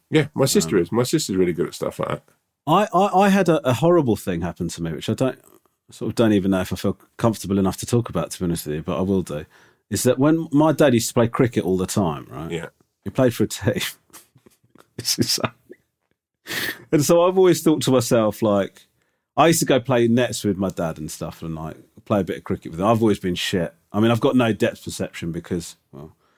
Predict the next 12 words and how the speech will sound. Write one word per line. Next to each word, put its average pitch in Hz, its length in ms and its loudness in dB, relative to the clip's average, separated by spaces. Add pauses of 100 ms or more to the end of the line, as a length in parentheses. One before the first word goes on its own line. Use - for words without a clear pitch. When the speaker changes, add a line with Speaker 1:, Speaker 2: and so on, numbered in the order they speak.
(480)
Speaker 2:
the 101 60 0
vision's 92 340 0
Speaker 1:
Yeah. 82 60 -4
Speaker 2:
not - 240 -4
what 90 160 -4
it - 60 -6
should 92 200 -4
be, 78 160 -6
right? 80 180 -6
So, 123 300 2
um, 120 320 0 (420)
I'd, 175 220 4